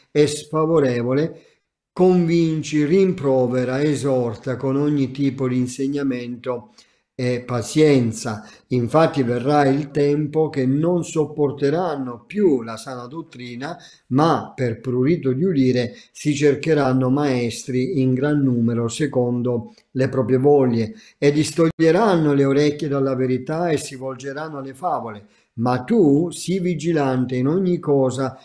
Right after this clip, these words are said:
sopporta le sofferenze, svolgi il compito di evangelista, adempi fedelmente il tuo ministero. L'Apostolo Paolo quindi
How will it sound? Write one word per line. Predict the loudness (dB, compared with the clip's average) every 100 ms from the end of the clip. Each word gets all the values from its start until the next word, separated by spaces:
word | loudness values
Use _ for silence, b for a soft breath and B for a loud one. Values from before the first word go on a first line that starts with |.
| B
sopporta | -10 0 0 4 4 4 2 0
le | 2 0
sofferenze, | -2 -4 -2 -2 0 0 -4 -4 -4 -4
svolgi | -2 0 2 2 0
il | -4 -4
compito | -2 0 -2 -2 -2
di | 0
evangelista, | 0 -2 -4 -8 -12 -14 -10 -8 -8 B B _
adempi | 0 2 4 2 0 -4 -6
fedelmente | -4 0 2 2 0 0 -2 -2 -2 -4 -6 -14 -2
il | 0 0
tuo | -4 -4 -2 -2 -2
ministero. | -2 0 0 -4 -6 -6 -8 -14 b b
L'Apostolo | -4 0 2 2 2 2 4
Paolo | 4 4 4 4
quindi | 2 2 2 0 -4